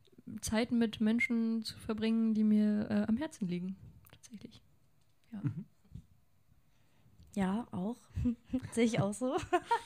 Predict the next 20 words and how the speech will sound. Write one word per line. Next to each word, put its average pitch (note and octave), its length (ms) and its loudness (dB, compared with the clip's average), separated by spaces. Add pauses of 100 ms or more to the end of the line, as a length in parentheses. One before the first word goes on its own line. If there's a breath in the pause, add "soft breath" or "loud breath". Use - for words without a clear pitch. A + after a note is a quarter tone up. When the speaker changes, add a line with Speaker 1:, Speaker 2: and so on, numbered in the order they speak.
(440 loud breath)
Speaker 3:
Und, A#3 240 0 (200)
und A#3+ 200 2
die A#3 80 -2
Natur, G3+ 540 -4 (140)
in A3 100 0
der G#3+ 80 0
Natur F#3+ 400 -8
sein. F#3 380 -12 (260)
Speaker 1:
Same. - 160 -20 (540)
Speaker 3:
Ja. A3+ 180 -12 (1600 soft breath)
Speaker 2:
Ja, D3 180 0 (180)
äh, D#3+ 200 2
das, D#3+ 400 0
ähm, D3 400 4
kann F3 160 2
ich, - 280 -2
kann D#3+ 140 2
ich C#3+ 120 2
nachvollziehen. G3 720 -2 (520 loud breath)
Ähm, D3 500 4